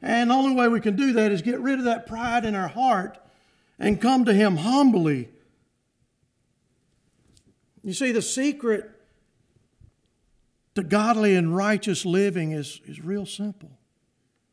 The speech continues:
It's really hard to do, but the idea is really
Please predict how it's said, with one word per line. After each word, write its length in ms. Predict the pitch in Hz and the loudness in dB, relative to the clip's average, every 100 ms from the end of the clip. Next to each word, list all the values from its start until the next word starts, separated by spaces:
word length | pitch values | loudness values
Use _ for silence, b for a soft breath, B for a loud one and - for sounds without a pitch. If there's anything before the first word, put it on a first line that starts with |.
| _ _ _ _ - | _ _ _ _ -14
It's 140 | - 220 | -6 0
really 240 | 277 247 | 4 6
hard 240 | 240 233 | 6 6
to 60 | 196 | 4
do, 260 | 190 269 214 | 4 4 4
but 160 | 185 | 2
the 160 | 196 190 | 2 4
idea 460 | 214 185 262 233 | 2 2 2 2
is 160 | 170 147 | 2 0
really 400 | 208 247 214 | -2 0 0